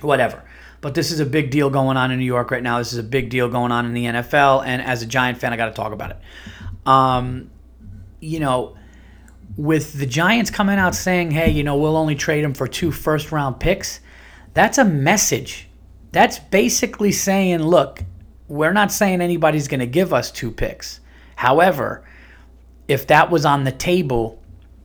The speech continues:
we'll answer the phone and discuss it." And the fact that that's even come to that, the fact that that is even something that's a possibility, just goes to show the immaturity level of this, um, wide receiver. I almost said young man.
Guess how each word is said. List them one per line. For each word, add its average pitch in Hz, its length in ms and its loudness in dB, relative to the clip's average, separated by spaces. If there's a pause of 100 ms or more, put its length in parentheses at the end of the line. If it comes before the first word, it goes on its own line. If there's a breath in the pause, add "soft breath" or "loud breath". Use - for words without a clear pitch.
(340)
we'll 139 240 2
answer 139 260 2
the 131 100 -2
phone 131 360 0
and 113 100 -4
discuss - 460 -6
it." - 160 -14 (520 loud breath)
And 131 340 2
the 131 100 2
fact 175 440 0
that 147 180 0
that's 160 320 0
even 139 320 -4
come 147 340 -2
to 120 120 -2
that, 101 260 -8
the 127 100 -6
fact 185 500 -2
that 156 180 -4
that 156 200 2
is 147 220 -4
even 147 300 -2
something 151 400 -2
that's 135 180 -2
a 143 60 -4
possibility, 123 880 0 (320 loud breath)
just 156 280 -2
goes 160 240 0
to 160 120 -4
show 139 260 0
the 127 180 -4
immaturity 147 640 -2
level 123 420 0
of 117 240 -4
this, 120 440 -4
um, 113 500 -4
wide 123 320 0
receiver. 110 420 -6
I 127 140 -2
almost 156 240 -2
said 120 140 -2
young 123 280 0
man. 110 380 -2